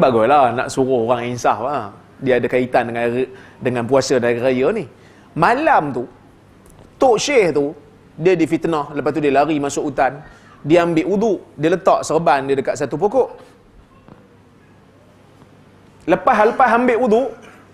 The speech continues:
tengok serban dia dah ke atas dah. Menunjukkan pokok, sujud. Syekh tu pun kata, "Oh, ini malam Al-Qadar." Sedangkan malam tu dah takbir raya dah.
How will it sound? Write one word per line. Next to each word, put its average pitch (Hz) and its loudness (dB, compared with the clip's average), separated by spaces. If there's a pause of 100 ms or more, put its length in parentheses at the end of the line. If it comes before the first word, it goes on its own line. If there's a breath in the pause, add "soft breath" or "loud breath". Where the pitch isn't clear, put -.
(500)
tengok 226 4
serban 233 4
dia 214 2
dah 202 2
ke 196 4
atas 160 0 (100)
dah. - -20 (1120)
Menunjukkan 202 4
pokok, 226 4 (960)
sujud. 139 -2 (1800)
Syekh 185 4
tu 170 0
pun 170 0
kata, 151 4
"Oh, 175 6
ini 190 0
malam 185 0
Al-Qadar." 165 -2
Sedangkan 208 0
malam 208 0
tu 240 -6
dah 214 -2
takbir 208 0
raya 214 2 (120)
dah. - -12